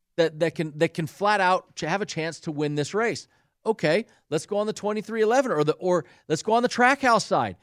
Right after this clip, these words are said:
You got a Daniel Suarez at twenty to one and a Ross Chastain at thirteen to one. You put them in with the Chevrolet mix of,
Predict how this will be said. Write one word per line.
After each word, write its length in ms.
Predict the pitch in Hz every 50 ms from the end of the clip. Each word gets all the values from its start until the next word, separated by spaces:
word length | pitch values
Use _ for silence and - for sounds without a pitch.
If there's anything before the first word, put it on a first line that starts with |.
| _ _ _ _ -
You 100 | 165 147
got 160 | - 196 180
a 20 | 165
Daniel 300 | 151 185 190 214 220 208
Suarez 400 | - - 220 240 254 247 202 156
at 80 | - -
twenty 280 | - 190 214 240 262
to 60 | 226 208
one 160 | 165 151 139
and 60 | 131
a 40 | 131 131
Ross 260 | 143 151 165 175 -
Chastain 420 | - 196 185 180 - - 202 202
at 100 | 202 175
thirteen 500 | - - 226 220 185 - - 247 254 262
to 60 | 254
one. 220 | 220 175 135 98 95 _ _ _ _ _ _
You 100 | 165 170
put 220 | - 196 185 - -
them 180 | 202 240 247 226
in 200 | 196 196 196 - _ _ _ _
with 200 | 156 165 160 -
the 60 | 156
Chevrolet 520 | 143 - - 196 180 160 170 165 160 175 170
mix 260 | 170 185 180 - -
of, 320 | 165 151 147 147 135 -